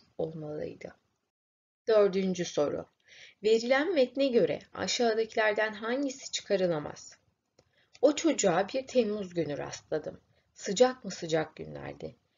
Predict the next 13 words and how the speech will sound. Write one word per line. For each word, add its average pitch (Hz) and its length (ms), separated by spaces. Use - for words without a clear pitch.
Ne 240 280
limonata 196 760
ne 226 140
de 220 140
dondurma 175 440
ferahlatıyordu 147 880
insanı. 143 460
Fakat - 420
sürpriz 214 540
bir 180 80
şeylerin 156 500
yaşanacağını 156 760
hissediyordum. 151 840